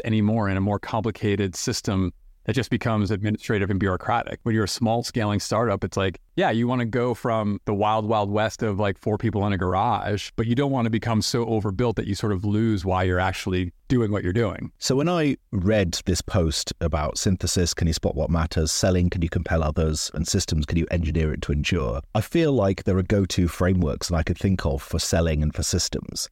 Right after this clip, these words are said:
Speaker 2: How do you think about teaching people to be better synthesizers, to spot what really matters, the art of strategy?
Speaker 1: I would agree with you that that is one of the hardest ones. One way that I would try to do it very often is sort of get people to sort of empty their brains and look for themes.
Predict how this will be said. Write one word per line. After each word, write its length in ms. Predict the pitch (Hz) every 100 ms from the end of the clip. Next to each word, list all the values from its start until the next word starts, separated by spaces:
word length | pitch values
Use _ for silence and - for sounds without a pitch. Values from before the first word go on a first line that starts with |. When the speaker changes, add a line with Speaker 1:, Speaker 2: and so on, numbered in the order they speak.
| -
Speaker 2:
How 200 | 156 214
do 80 |
you 60 | 254
think 200 | - 135
about 340 | - 98 92 -
teaching 500 | - - 127 - 98
people 540 | 90 95 90 90 82 85
to 200 | - 87
be 120 | 90
better 220 | 90 80
synthesizers, 1120 | 78 - - 117 101 - 67 57 - 57 -
to 100 | -
spot 600 | 90 - - - 123 - -
what 160 | 92 85
really 400 | 98 104 98 90
matters, 460 | 85 82 - -
the 140 | - 87
art 260 | 82 -
of 160 | 71 67
strategy? 640 | - 95 85 92 69 62 - -
Speaker 1:
I 120 | 120
would 120 | 120
agree 200 | 110 117
with 120 | 110
you 80 | 107
that 100 | 104
that 200 | 104 98
is 120 | 98
one 120 | 101 95
of 60 |
the 80 | 90
hardest 360 | 92 92 - -
ones. 340 | 92 - - -
One 380 | 127 117 151 165
way 200 | 139 120
that 140 | 110
I 160 | 101 98
would 160 | 98
try 180 | 104 95
to 80 | 92
do 220 | 90 92
it 140 | 90
very 240 | 104 92 90
often 540 | 87 95 - 92 92 -
is 100 | 123
sort 140 | 151
of 80 | 127
get 180 | 131 160
people 280 | - 170 180
to 80 | 135
sort 180 | 139 113
of 60 | -
empty 260 | 117 110 127
their 160 | 110
brains 320 | 101 104 104 101
and 120 | 101
look 120 | 101
for 160 | - 95
themes. 520 | - 92 101 -